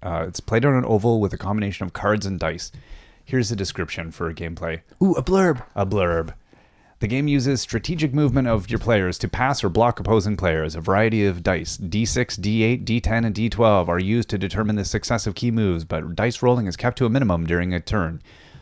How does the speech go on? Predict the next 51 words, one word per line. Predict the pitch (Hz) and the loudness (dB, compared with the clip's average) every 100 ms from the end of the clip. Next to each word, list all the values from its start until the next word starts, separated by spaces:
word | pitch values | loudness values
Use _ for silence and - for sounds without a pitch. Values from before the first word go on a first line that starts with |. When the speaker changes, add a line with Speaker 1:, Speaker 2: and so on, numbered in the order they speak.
| - | -6
Speaker 1:
Normally, | 107 107 120 117 | 2 4 4 4
moving | 117 101 101 | 4 2 2
all | 117 127 | 0 2
five | 127 123 | 2 0
players | - 120 95 85 | 2 2 2 0
should | 104 | 0
only | 110 107 | 0 -2
require | 98 101 95 85 | -2 0 0 0
zero | 87 107 | 0 0
to | 101 | -2
three | - 98 | -2 -2
dice | 85 80 | -2 -4
rolls. | 87 80 101 - - _ - | -6 -8 -10 -14 -20 _ -4
In | 107 | 0
addition, | 104 127 - 143 | 2 0 0 -2
each | 131 139 | -2 -2
lap | 127 131 131 | 0 0 0
of | |
the | 123 | -2
track | - 135 - - - - - - | 2 2 2 -6 -20 -20 -20 -6
the | 120 | -2
coach, | - 151 120 - - | 2 4 2 -2 -4
I | 92 | -2
E | 101 90 | 0 0
you, | 90 120 92 - - - | 2 2 2 -2 -12 -2
will | 110 | 2
have | 101 127 123 | 4 2 2
a | |
hand | 101 143 143 | 0 0 2
of | 107 | 0
three | - 147 143 | 0 0 2
special | - 127 135 | 0 -2 0
move | 123 113 | 0 0
cards | 123 117 | 0 0
which | 113 - | -2 -4
will | 110 107 110 | -4 0 0
give | 123 113 | 0 0
you | 117 117 | 0 -2
options | 120 123 117 107 | -4 -4 -2 -4
for | - | -2
special | 104 - 123 135 | -2 0 0 0
offensive | 107 - 131 110 120 | -2 0 0 0 0
or | 92 | 0
defensive | 92 120 120 107 92 | 2 2 0 -4 0
plays, | 104 85 80 | 0 2 -2
straight | - 104 | 0 0
from | - 95 90 | 2 -2 0
normal | 92 135 135 | 2 2 2
flat | - 123 120 | 2 2 2
track | - 123 | 0 -2
derby | - 123 120 127 | 0 0 0 -4